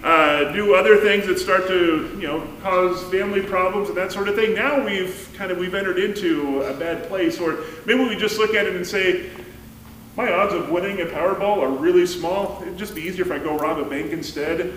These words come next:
Then we have definitely got into the, uh, the problem areas. But it's hard.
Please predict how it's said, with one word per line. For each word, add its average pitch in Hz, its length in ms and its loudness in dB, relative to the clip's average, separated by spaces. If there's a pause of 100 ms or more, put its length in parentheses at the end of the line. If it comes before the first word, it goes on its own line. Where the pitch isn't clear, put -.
(280)
Then 269 200 4
we 247 120 4
have 240 200 2
definitely 226 500 4
got 180 220 6
into 180 960 2
the, 165 280 2
uh, 151 380 0
the 156 180 -2
problem 185 720 0 (240)
areas. 127 840 -2 (2250)
But 165 80 -6
it's 160 140 -6
hard. 185 340 -6